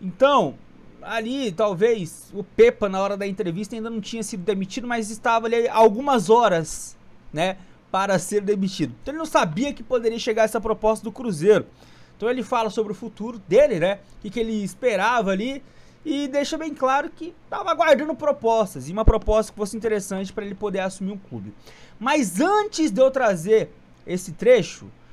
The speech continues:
primeiramente, deixa o like, nação, ajuda demais aqui o nosso canal. Se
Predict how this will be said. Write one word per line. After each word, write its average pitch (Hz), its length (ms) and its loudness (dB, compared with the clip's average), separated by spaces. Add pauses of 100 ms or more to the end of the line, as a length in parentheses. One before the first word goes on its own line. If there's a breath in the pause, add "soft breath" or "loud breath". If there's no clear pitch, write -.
(160 soft breath)
primeiramente, 254 600 -2
deixa 330 300 0
o 359 40 0
like, 302 340 6
nação, 233 300 -2
ajuda 226 240 -2
demais 269 420 -2
aqui 220 200 -4
o 220 60 -4
nosso 208 320 -4
canal. 175 520 -2 (280 loud breath)
Se 269 200 6